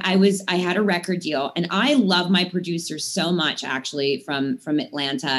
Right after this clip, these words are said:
and, you know, for believing in me. And I had this great team of people, and they, it was a different era. I mean, it was eleven and a half years ago, and country music at the time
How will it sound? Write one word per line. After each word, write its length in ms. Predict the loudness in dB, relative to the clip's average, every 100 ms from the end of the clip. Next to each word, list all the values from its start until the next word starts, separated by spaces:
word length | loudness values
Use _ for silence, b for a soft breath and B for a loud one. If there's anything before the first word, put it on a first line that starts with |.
| 0
and, 280 | 0 -2 -4 _ _ _ _ _ _ _ -2
you 100 | 2
know, 160 | 2 0
for 120 | 0
believing 500 | 2 4 4 4 4
in 100 | 4
me. 220 | 4 6
And 100 | 4 4
I 60 |
had 280 | 2 2 2
this 200 | -2 -6
great 500 | -4 0 4 4 2
team 260 | -2 2 2
of 160 | 2 -2
people, 460 | -2 0 -2 -2 -2
and 200 | -2 2
they, 460 | 6 6 6 2 0
it 160 | 0
was 280 | 4 2 0 -2
a 80 |
different 500 | 0 0 0 4 2 2
era. 400 | 0 0 -2 -4
I 60 | -2
mean, 180 | 0 2
it 60 | 2
was 140 | 0
eleven 480 | 2 2 2 2 2
and 100 | 0
a 60 |
half 240 | -2 -6 -2
years 240 | -2 -2
ago, 340 | -4 -4 -4 -4
and 180 | -6 -6
country 440 | 4 6 8 8
music 360 | 8 8 4 2
at 120 | -4
the 40 | -6
time 400 | -4 -2 -2